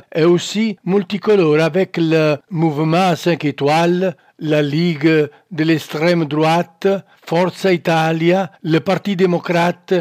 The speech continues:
et Viva Italia, et en seule exception, le parti post-fasciste Fratelli d'Italia.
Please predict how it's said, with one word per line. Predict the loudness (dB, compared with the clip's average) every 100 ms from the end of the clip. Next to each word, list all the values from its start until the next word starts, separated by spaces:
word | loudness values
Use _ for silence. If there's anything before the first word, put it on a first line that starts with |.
| -4 -2
et | 0
Viva | 0 -2 2 2
Italia, | 2 0 -2 -2 0 -2 -4 -10 _
et | 0 2 2
en | 0
seule | -2 0 2 4 0 -4
exception, | -6 -6 -2 -2 -2 -4 0 0 0 -6 _ -6
le | -2 0
parti | 0 -2 -2 -4 -4 _ -4
post-fasciste | -2 -2 -6 -4 -4 -2 -6 -6 -8 -2 -2 -2 -6
Fratelli | -4 -2 2 0 0
d'Italia. | -2 -2 -4 -4 -4 -2 -2 -4